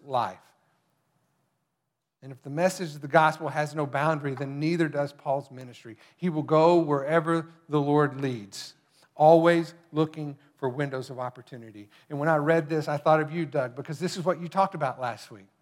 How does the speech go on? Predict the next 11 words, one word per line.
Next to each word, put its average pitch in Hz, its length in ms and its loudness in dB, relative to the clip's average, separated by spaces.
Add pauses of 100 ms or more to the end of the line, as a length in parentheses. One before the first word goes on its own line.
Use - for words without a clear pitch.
(340)
And 156 80 -4
it's 165 220 -2
what's 175 240 4
demonstrated 160 840 0
in 170 140 0
the 156 80 4
life 156 380 4 (280)
of 151 160 -6
Paul. 170 580 6 (300)
Paul 180 200 10
prayed. 196 520 6